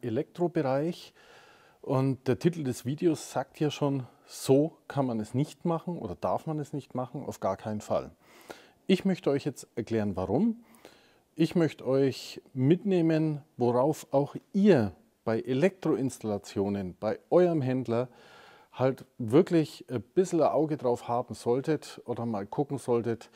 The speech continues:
ob das dann entsprechend, äh, so umgesetzt ist, beziehungsweise ob das denn auch der Logik so entspricht. In dem ganzen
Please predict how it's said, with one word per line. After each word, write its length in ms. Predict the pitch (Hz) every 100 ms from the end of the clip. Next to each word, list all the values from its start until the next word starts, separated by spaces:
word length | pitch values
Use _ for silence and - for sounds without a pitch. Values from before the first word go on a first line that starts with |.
| - - - _
ob 240 | 143 -
das 260 | - 120 -
dann 240 | 120 135 -
entsprechend, 760 | 113 - - 110 110 123 107 - - _
äh, 280 | 117 107 101 -
so 180 | - 123
umgesetzt 640 | 123 170 180 170 151 -
ist, 300 | 123 127 - - - - - _ -
beziehungsweise 960 | 123 - 202 180 - 143 139 117 131
ob 180 | 139 -
das 220 | 135 -
denn 160 | 123 120
auch 200 | 117 110
der 160 | -
Logik 460 | 101 98 101 117 - -
so 200 | - -
entspricht. 680 | - 113 - - - - - - - _ - - _ _
In 160 | - 233
dem 200 | 208 151
ganzen 540 | 131 170 190 190 180